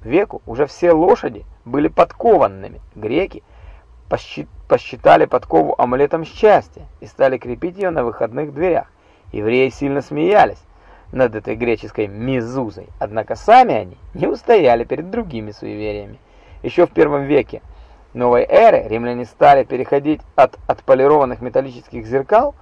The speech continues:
к зеркалам стеклянным. Новые зеркала, которые могли сначала позволить себе лишь богатые люди, давали лучшие изображения, но разбивались при падении.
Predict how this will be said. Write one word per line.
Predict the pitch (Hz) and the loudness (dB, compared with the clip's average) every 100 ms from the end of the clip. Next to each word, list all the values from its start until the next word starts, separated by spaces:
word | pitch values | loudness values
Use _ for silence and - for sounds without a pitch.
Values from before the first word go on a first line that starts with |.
| _ _ - | _ _ -16
к | |
зеркалам | 101 107 - 127 156 170 | -4 -4 0 2 2 0
стеклянным. | - 311 415 - 98 - | -8 -2 0 0 -6 -20
Новые | 120 123 120 120 | -6 -2 -2 -2
зеркала, | 107 127 113 - 453 | -4 -6 -2 -2 -2
которые | - 127 117 | -8 -10 -8
могли | 113 117 117 | -6 -6 -8
сначала | 113 123 131 120 | -8 -4 -2 -2
позволить | 117 120 123 110 | -4 -6 -6 -8
себе | - 117 | -12 -10
лишь | 120 104 | -10 -2
богатые | 123 139 120 101 104 | 0 4 2 2 -8
люди, | 113 113 - _ - - - | -10 -12 -16 _ -20 -20 -12
давали | 101 104 117 | -2 0 0
лучшие | 123 127 - 147 | -4 -6 -6 -6
изображения, | 139 156 170 202 247 131 - | -2 0 2 2 0 -6 -12
но | - 95 | -14 -12
разбивались | 98 104 95 98 110 | -12 -8 -4 -4 -4
при | 151 | -10
падении. | 160 226 143 98 | -6 -8 -8 -18